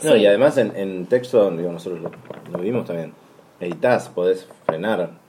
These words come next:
Speaker 1: eh, tomarte un tiempo, volver a corregirlo.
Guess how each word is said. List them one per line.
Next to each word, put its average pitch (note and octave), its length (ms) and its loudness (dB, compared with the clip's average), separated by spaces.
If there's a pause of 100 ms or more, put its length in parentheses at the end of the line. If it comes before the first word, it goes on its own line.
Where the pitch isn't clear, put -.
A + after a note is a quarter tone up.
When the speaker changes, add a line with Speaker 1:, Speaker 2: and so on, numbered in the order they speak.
(160)
Speaker 1:
eh, E2 160 -8
tomarte F#2 380 -8
un F2+ 100 -6
tiempo, F2+ 560 -2 (460)
volver F#2 360 0
a G2+ 100 -2
corregirlo. F2+ 640 -2